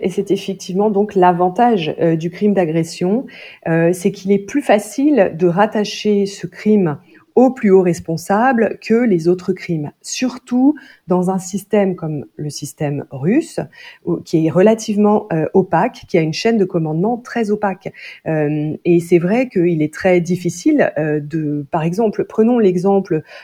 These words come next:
de la rupture, euh, du barrage, euh, donc qui a eu lieu il y a deux jours quand on enregistre cette émission. Eh bien, la rupture d'un barrage, euh, on, on peut effectivement, euh, recueillir des preuves,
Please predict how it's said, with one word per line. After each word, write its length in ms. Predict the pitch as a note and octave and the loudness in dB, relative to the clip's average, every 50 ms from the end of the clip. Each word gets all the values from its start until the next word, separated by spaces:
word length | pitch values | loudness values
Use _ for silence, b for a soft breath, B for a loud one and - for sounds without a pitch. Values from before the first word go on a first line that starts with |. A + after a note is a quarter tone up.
| B B | B B
de 100 | D#3 F3+ | 2 2
la 160 | E3+ E3 D#3+ | 4 4 4
rupture, 540 | D#3 D#3 F3+ F3 - - - G#3 G3+ G3+ E3 | 4 2 0 -2 -2 -4 -2 0 0 2 2
euh, 240 | D3+ C#3+ D3 C#3 D3+ | 2 0 2 0 0
du 180 | D3+ D#3 F3+ | 0 -2 -2
barrage, 580 | D#3 E3 D#3+ D#3 D3+ E3 E3 E3+ F3+ F3 D#3 D3+ | 0 0 -2 0 0 2 2 2 2 2 0 -2
euh, 280 | C#3+ C#3 C#3 C#3 C#3 C3+ | -4 -4 -2 -2 -4 -4
donc 240 | C#3 D3 D3+ D3 | -6 -6 -8 -8
qui 160 | _ - - C#3 | _ -6 -4 -2
a 60 | C#3 | -2
eu 60 | C#3 | -2
lieu 120 | C#3 E3 | -2 -2
il 80 | D3+ C#3+ | -2 -2
y 40 | C#3 | -2
a 60 | C#3 | -2
deux 100 | C#3 D3+ | -2 -2
jours 220 | D#3 E3+ F3+ F3 | 0 0 0 0
quand 160 | F3+ D3 C#3 D3+ | -2 -6 -8 -6
on 60 | D#3 | -4
enregistre 480 | D3+ D#3 D#3+ D3+ F#3 F3+ F3+ - D#3+ D3+ | -2 -2 -2 -2 -2 -2 -4 -4 -8 -8
cette 220 | - D#3 D3+ - | -6 -6 -6 -4
émission. 380 | D#3+ E3 E3+ - - A#3+ B3+ A#3+ B3 B B B B B B B | -4 -4 -4 -2 -2 -4 -4 -4 -8 B B B B B B B
Eh 100 | E3 D#3+ | -2 0
bien, 180 | D3+ F3+ - - - | 0 0 0 2 2
la 120 | F3+ E3 | 2 4
rupture 380 | D#3+ F3+ F3+ F3+ - A#3 A#3 A3 | 4 2 0 -2 -2 -2 0 0
d'un 140 | F3+ D#3+ | 0 0
barrage, 580 | D#3+ D#3+ D3+ D#3+ F3+ G#3+ A#3+ C4 C4+ A#3+ G#3+ E3 - - - - | 0 0 0 0 0 -2 0 0 -2 -4 -4 -6 -8 -6 -6 -4
euh, 440 | D3+ D#3 D#3 D3+ D3+ D3+ D3+ D#3 D3+ D3+ - - - - - | -4 -4 -4 -4 -2 -2 -4 -4 -8 -12 -16 -20 -20 -16 -10
on, 160 | - E3 D#3+ - - | -8 -8 -8 -6 -6
on 80 | F3 | -4
peut 180 | E3 - F#3+ F3 - - | 0 0 0 0 0 -6
effectivement, 600 | - - F3 E3+ - - F3+ F3+ G3+ G#3+ G#3+ G3 | -4 -4 -4 -4 -4 -8 -2 0 2 2 4 2
euh, 80 | E3 D3+ | 2 2
recueillir 460 | D3+ - E3+ - - F3+ F3+ G3+ G3 | 2 0 -2 0 2 2 2 2 0
des 120 | D#3+ E3 | 0 -4
preuves, 460 | D#3 - - - F#3 G3+ G#3 F#3+ F3 | -6 -4 -2 2 4 4 4 2 0